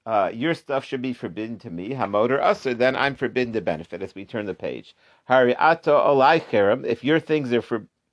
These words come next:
uh, you should be forbidden to benefit from me, Hanod or Usher, then, uh, that person will be forbidden to benefit from me.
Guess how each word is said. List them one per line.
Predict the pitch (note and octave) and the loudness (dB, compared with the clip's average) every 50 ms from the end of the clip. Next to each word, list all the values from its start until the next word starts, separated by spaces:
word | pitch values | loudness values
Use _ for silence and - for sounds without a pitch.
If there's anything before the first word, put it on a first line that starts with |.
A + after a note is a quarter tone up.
| _ _ - | _ _ -10
uh, | G2+ G2 F2+ F2 E2 D#2+ - _ _ _ _ _ _ | -6 -6 -4 -4 -6 -6 -10 _ _ _ _ _ _
you | - A2+ C3+ E3 | -8 -4 -2 -2
should | E3+ - - D#3+ C#3 | -2 -2 -2 -2 -2
be | A#2 B2+ B2 | -2 -2 -2
forbidden | - - B2+ G#2 G2 C3 C3+ C3 B2+ A2+ | -2 -2 -2 0 2 0 0 0 -2 -4
to | B2 | -2
benefit | F#2 A#2 A2+ A2 A2+ A2 - A#2 F#2+ | 0 2 2 2 0 -2 -4 -4 -6
from | - - A2 F2+ F2 | -6 -6 -8 -6 -6
me, | E2+ F2+ G#2 - | -6 -6 -6 -6
Hanod | - D#2+ - G#2 G2+ G#2 G#2 A2+ B2+ B2+ | -8 -6 -2 -2 -2 0 2 2 2 2
or | C3 B2+ | 2 2
Usher, | F#2+ E2 G#2+ - - - - - _ _ _ _ _ - | 2 0 -2 -4 -8 -18 -20 -20 _ _ _ _ _ -10
then, | F#2+ G2+ A#2 B2+ B2+ B2+ B2+ B2+ - | -2 2 4 4 4 4 2 -2 -2
uh, | A#2 A2+ A2 | 0 0 0
that | G#2 G2+ A#2 A2+ B2 B2 - | 2 2 2 2 2 0 -2
person | - C3 A#2+ A#2+ - A2+ C3+ C3 B2 | -2 -2 -2 -2 -4 -6 -6 -4 -2
will | A2 G#2+ G#2+ | -2 -2 -2
be | G2+ A#2 | -2 -4
forbidden | A#2 - G#2+ F2+ E2+ G2+ G#2 A#2+ | -6 -6 -8 -6 -4 -4 -4 -2
to | B2 B2 | -2 0
benefit | G#2 G#2 F2+ G2+ G#2 - A2 G#2+ | 2 0 0 0 -4 -6 -6 -6
from | - - B2+ | -6 -8 -6
me. | E3 G3+ G3+ C#3+ - | -6 -6 -6 -8 -10